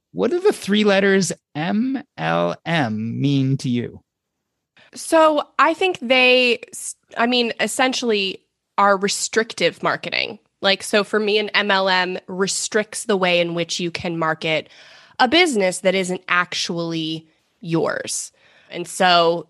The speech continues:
Speaker 2: it kind of differs from, like, a franchise or something starting your own business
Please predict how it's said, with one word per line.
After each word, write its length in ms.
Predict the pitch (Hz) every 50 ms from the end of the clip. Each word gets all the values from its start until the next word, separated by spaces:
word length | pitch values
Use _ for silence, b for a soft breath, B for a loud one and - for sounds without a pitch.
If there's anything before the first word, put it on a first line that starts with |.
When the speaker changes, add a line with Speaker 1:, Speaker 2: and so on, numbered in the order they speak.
| - -
Speaker 2:
it 180 | 202 190 -
kind 220 | - - 220 208 202
of 160 | 190 170 -
differs 500 | 226 226 220 - 214 202 202 202 196 -
from, 380 | - - 202 180 180 180 180
like, 200 | 175 175 165 165
a 60 | 170 165
franchise 1080 | - - - 208 196 185 180 185 185 - - 190 175 170 170 170 165 165 170 170 -
or 200 | - - 196 175
something 460 | 165 - - - 170 170 170 170 160
starting 340 | 156 - - 175 170 165 170
your 160 | 170 165 165
own 220 | 165 165 170 175 170
business 580 | 165 160 156 156 165 160 156 156 - - -